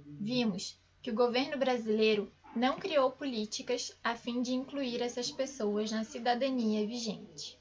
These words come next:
posto que essas medidas pudessem influenciar nas relações de trabalho no campo.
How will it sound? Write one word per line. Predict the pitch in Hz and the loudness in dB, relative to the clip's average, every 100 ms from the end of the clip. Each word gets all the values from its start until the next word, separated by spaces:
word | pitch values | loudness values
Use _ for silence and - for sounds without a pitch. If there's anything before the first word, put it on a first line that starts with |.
| _ _ _ _ _ _ _ _ - | _ _ _ _ _ _ _ _ 0
posto | 233 247 - 208 | 4 4 2 -6
que | - | 0
essas | 214 226 262 240 | 0 0 0 0
medidas | 233 220 208 247 202 190 | 0 0 0 -2 -2 -2
pudessem | - - 226 226 240 247 240 | -6 -4 0 0 0 0 0
influenciar | 262 - 320 320 - - 254 226 247 | -2 -4 -8 -10 -10 -2 0 0 0
nas | 240 226 | -2 0
relações | 240 240 247 233 240 | 0 0 -2 -2 -2
de | 262 | -2
trabalho | - 294 247 226 220 220 | -4 -2 2 2 2 0
no | 254 | -2
campo. | - 190 190 | -4 -8 -8